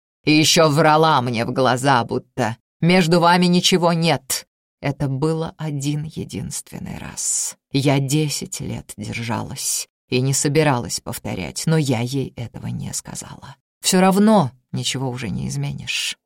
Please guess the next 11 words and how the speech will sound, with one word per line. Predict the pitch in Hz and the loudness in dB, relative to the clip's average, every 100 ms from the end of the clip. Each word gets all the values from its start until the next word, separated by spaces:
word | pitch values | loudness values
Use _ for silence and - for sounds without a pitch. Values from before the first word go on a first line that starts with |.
| _ _ _ _ _ _ _ _ | _ _ _ _ _ _ _ _
Парвати | 185 165 147 147 135 | 2 2 2 0 0
остановилась. | 135 - 143 139 117 120 - - - _ _ _ - | -2 -6 -6 -4 -6 -6 -6 -6 -8 _ _ _ 0
Вынула | 151 160 240 247 240 233 | 2 4 4 4 2 0
из | - 196 - | 0 -2 0
сумочки | - 202 190 - 190 | 0 -2 -4 -6 -6
тяжёлую | 180 165 175 170 165 | -4 0 2 2 0
мошну, | 165 170 - 151 139 123 - _ - | -2 -2 -4 -4 -2 -4 -6 _ -6
звякнула | 131 156 190 151 - 143 135 139 127 - | 0 4 4 4 0 -2 0 0 -2 -6
ею | 131 123 151 123 127 135 | -10 0 2 4 0 -2
о | 147 | -4
стол. | - - 143 127 | -2 -2 2 2